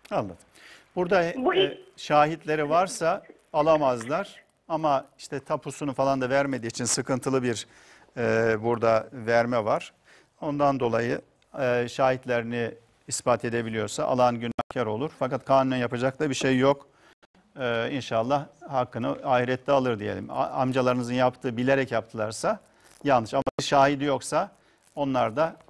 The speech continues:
Speaker 1: e, haklarını iste-, isteyebilirler. Diğer hediye kazanan kardeşlerimiz de, e, efendim,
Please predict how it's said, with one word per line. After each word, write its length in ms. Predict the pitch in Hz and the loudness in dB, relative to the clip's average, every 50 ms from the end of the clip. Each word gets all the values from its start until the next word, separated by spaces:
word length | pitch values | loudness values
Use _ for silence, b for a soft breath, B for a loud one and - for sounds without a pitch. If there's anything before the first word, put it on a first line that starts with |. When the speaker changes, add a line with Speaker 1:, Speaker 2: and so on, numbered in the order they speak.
| - - | -12 -6
Speaker 1:
e, 20 | 127 | -4
haklarını 680 | 113 110 107 104 120 127 - - - 107 104 104 135 139 | -2 0 0 0 0 -2 -2 -2 -4 -4 -4 -2 -4 -6
iste-, 380 | - - - 117 107 104 - | -8 -6 -6 -4 -4 -6 -6
isteyebilirler. 840 | 156 - - - 123 113 110 101 104 104 104 98 95 92 82 - B B B B B B B - | -8 -8 -6 -4 -2 -2 -2 -2 -4 -6 -4 -4 -4 -4 -6 -8 B B B B B B B 0
Diğer 220 | 170 175 180 165 | 2 2 4 4
hediye 300 | 156 156 143 156 151 147 | 2 0 0 0 0 0
kazanan 460 | 147 143 139 131 135 131 135 131 123 123 - | 0 0 -2 0 0 0 0 0 -2 -4 -4
kardeşlerimiz 800 | - 131 123 120 117 120 - - 123 123 123 127 127 113 107 | 0 0 0 0 0 -4 -6 -6 -4 -4 -2 -2 -4 -2 -2
de, 200 | 117 117 110 107 - _ b b b b b b b _ - | -2 -2 -2 -2 -4 _ b b b b b b b _ -6
e, 360 | 120 113 113 113 113 113 117 - | -4 -2 0 0 0 0 -2 -4
efendim, 580 | 151 127 - 131 127 123 120 120 131 131 147 | -6 -4 0 0 0 0 0 -2 -2 -2 -4